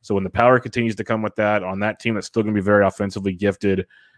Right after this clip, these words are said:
he's gonna be a monster and worth every penny. And he's gonna be shortstop and third base eligible, I think, which is gonna be, I think, you'll have to double check that later on as the se-,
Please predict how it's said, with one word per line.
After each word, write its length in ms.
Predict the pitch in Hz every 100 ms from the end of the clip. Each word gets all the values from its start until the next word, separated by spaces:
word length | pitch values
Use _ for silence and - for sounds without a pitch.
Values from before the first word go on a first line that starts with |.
| _
he's 160 | - 120
gonna 100 | 131
be 80 | 117
a 40 |
monster 520 | 101 98 95 95 90 87
and 140 | 101
worth 140 | 98 95
every 200 | 104 104
penny. 340 | - 104 107
And 100 | 101
he's 140 | 120 135
gonna 100 | 131
be 100 | 120
shortstop 500 | - 117 113 120 110
and 220 | 107 107
third 160 | 110 107
base 200 | 107 92
eligible, 420 | 95 107 117 117
I 80 | 113
think, 340 | 117 120 - _ _ -
which 180 | 104 98
is 60 |
gonna 160 | 101 104
be, 240 | 101 95 - -
I 80 | 95
think, 420 | - 117 95 _ _ -
you'll 100 | 110
have 80 | 113
to 40 |
double 180 | 110 101
check 260 | - 98
that 220 | 101 95 98
later 260 | 98 95
on 160 | 95 92
as 120 | 92
the 60 | 90
se-, 220 | -